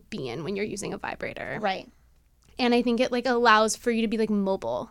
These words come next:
Speaker 1: and hands-free. And it can be used on everybody.
Speaker 2: Yeah,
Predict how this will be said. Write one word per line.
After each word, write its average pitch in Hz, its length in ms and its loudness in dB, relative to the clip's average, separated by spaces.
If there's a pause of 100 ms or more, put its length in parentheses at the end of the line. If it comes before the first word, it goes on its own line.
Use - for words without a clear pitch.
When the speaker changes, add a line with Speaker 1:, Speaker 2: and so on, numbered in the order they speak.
(120)
Speaker 1:
and 220 140 -2
hands-free. 208 800 -2 (840)
And 247 340 6
it 254 80 4
can 262 120 4
be 262 60 6
used 269 160 4
on 339 140 2
everybody. 208 640 -4 (240)
Speaker 2:
Yeah, 330 200 4